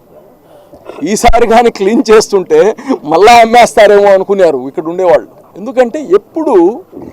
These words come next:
దేవుని స్థలం ప్రజలకు ఉపయోగిస్తారు అనేది చూడలేదు.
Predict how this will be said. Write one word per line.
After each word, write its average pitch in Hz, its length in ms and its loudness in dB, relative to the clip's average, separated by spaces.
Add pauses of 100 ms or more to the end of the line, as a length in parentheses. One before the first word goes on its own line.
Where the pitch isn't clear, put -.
(300)
దేవుని 254 500 2
స్థలం 247 400 0
ప్రజలకు 220 480 0
ఉపయోగిస్తారు 226 880 2
అనేది 226 420 0
చూడలేదు. 302 560 0